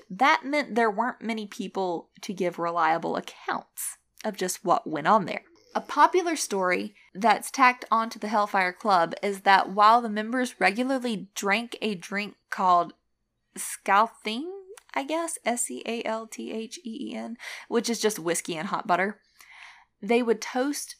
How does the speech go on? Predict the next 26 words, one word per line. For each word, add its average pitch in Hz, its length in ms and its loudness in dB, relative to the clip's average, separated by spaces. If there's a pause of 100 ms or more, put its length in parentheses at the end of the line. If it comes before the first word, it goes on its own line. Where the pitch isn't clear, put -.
to - 80 -6
the 233 100 -6
devil 190 380 -4
himself. - 680 -8 (460)
They 202 160 4
would 226 140 2
even 240 300 -2
leave 269 140 -2
a 226 40 2
chair 226 320 0
vacant 190 640 -2
at 196 160 -2
their 185 160 -4
meetings 180 500 -6
for - 200 -8
him 185 340 -6
to, - 300 -6 (260)
just 277 220 -4
in 302 100 -4
case 233 320 -2
he - 140 -4
ever 196 200 2
decided 175 460 -2
to 185 60 -12
show - 260 -4
up. - 300 4